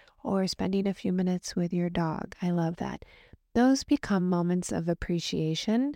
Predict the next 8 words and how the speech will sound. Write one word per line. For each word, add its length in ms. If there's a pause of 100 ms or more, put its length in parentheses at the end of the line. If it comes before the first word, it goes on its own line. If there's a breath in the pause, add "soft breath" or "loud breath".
(180)
and 200
celebration. 920 (540 soft breath)
It's 160
a 80
way 140
to 120
work 240
mindfulness 1040